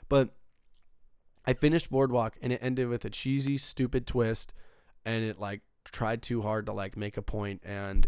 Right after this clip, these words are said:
it was just so fucking stupid, and it was just so disappointing, and it was just, like, a great reiteration of, like, damn, when these shows can just end on the right note, that's what it's all about. Like, so, like,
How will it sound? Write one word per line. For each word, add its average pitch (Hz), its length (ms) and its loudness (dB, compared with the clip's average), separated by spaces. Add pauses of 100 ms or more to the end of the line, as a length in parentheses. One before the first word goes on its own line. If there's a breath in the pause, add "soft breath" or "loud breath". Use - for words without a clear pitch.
it 104 140 6
was 101 160 -6
just - 260 -8
so 107 360 -8 (200)
fucking 101 400 -6
stupid, 85 540 -6
and 87 160 -12
it - 60 -12
was 98 120 -12
just 104 160 -10
so 98 160 -6
disappointing, 95 560 -8
and 95 100 -10
it - 60 -14
was 101 160 -8
just, - 180 -6
like, 117 200 -6
a 117 40 -14
great 120 300 -4
reiteration 113 480 -4
of, 104 160 -8
like, 95 220 -8 (580 soft breath)
damn, 113 240 -2
when 107 100 -2
these 113 120 -2
shows 135 320 0
can 123 140 -4
just 113 180 -6
end 110 140 -4
on 113 60 -4
the 110 80 -4
right 107 220 -4
note, 101 300 -4
that's 104 180 -6
what 104 80 -4
it's 101 140 -8
all 98 120 -2
about. 98 220 -6
Like, 92 140 -8
so, 113 260 -6
like, 131 180 0